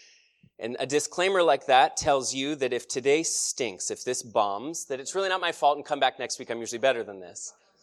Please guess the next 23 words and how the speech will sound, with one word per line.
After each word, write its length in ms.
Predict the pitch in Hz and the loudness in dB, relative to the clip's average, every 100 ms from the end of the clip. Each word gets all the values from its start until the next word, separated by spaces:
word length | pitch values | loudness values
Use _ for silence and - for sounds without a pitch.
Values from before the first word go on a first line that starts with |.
| _ _ _ _ 151 | _ _ _ _ 2
But 100 | 156 | 4
I'll 120 | 165 | 4
tell 200 | - 185 | 2 0
you, 140 | 170 | 4
I 120 | 143 | 2
worked 280 | 156 151 - | 4 2 -2
really 520 | 117 120 147 147 139 | -10 -4 0 0 0
hard 440 | 120 113 104 135 175 | -2 0 2 0 -2
studying 440 | - 127 120 123 | -2 0 2 -2
marriage, 380 | 113 107 139 139 | -4 -4 -4 -4
and 80 | 123 | -6
so 160 | - | -2
if 140 | 113 - | -2 0
this 140 | 135 | -2
stinks 340 | - 131 120 131 | -2 -4 -4 -4
and 120 | 107 | -2
bombs, 440 | 101 101 120 - | -2 -2 -6 -8
it's 240 | 117 107 - | -8 -8 -2
my 160 | 110 | -2
fault, 240 | 107 107 104 | 0 -2 -2
there's 160 | 104 | -6
no 100 | 101 | -8
excuse. 680 | - - - 104 85 - - | -8 -8 -8 -10 -6 -6 -6